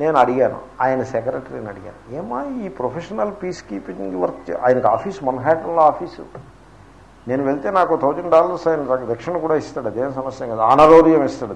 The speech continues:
దక్షిణ అనరు, whatever. So, ఎక్కడి నుంచి వస్తుంది ఈ డబ్బంతా అని నేను ఒక చిన్న మీమాంస చేశాను, అడిగాను. అడిగితే, "మాకు రాకెఫెల్లర్ ఫౌండేషన్ నుంచి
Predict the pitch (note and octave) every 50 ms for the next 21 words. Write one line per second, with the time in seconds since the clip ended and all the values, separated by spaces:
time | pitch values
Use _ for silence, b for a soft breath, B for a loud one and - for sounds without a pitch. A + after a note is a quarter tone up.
0 | G#2 A2 - - E3 D#3+ D3+ C#3+ C#3 C3 B2+ B2+ B2+ - - - B2+ A#2+ D3 A2
1 | G#2 G#2 G#2+ - - - B B B B B B B B B - - - - E3+
2 | E3+ D#3 C3+ C#3 D3+ D3+ - - C#3 - B B B B B B B B B B
3 | B - - - B2 B2 - - A#3+ A#3 B3+ B3 A#3 B3 G3+ - - - A#3 G#3
4 | F#3+ F#3+ F#3 E3+ E3+ F3 F#3 E3+ E3 F3 F3 F#3 G3 G#3+ G#3 G3 F#3 F3+ F3+ D3+
5 | D#3+ D3 D#3 D3 D#3 F3 F3 E3 D#3+ D3+ C#3+ C3+ C3 B2+ A#2+ A#2 A2+ A2+ - -
6 | - - - - C3+ B2+ C3 C#3 C#3+ C#3 C3+ B2 - A#2+ G#2+ G2 G#2 G2+ - -
7 | - - - - - - - - G#2 A2 B2 A#2 A#2+ G#2+ F2+ - - - - b
8 | b b b b b b - C#3 E3+ - G3 F#3 F3 D#3+ D#3+ D#3+ D#3+ C#3+ B2+ C#3
9 | E3+ G#3 B3+ D4 C#4+ C#4 - B B B B - - G#2 A#2 C3+ F3 F#3+ - A3
10 | G3 - G#3 G#3 G3 G3 F3 - - D#3 D#3+ E3+ F3 F3+ E3+ - - E3 E3 D#3+
11 | D#3 - E3